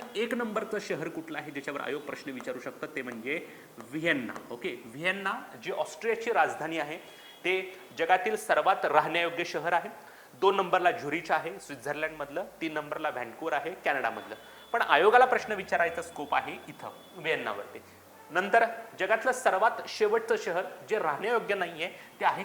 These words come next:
खार्तूम सुदानमधलं. याच्यावर आयोग प्रश्न विचारायची शक्यता फार कमी आहे. नंतर ही जी काही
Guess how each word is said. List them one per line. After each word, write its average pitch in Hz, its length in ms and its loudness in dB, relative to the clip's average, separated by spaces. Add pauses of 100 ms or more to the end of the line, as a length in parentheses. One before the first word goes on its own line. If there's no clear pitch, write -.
(120)
खार्तूम 135 440 0 (540)
सुदानमधलं. 135 540 0 (160)
याच्यावर 226 280 -2
आयोग 190 200 0
प्रश्न 196 280 -6
विचारायची 185 420 -6
शक्यता - 400 -4
फार 180 200 2
कमी 180 240 -4
आहे. 165 180 -10 (480)
नंतर 170 340 2
ही 185 80 0
जी 175 100 -4
काही 220 260 0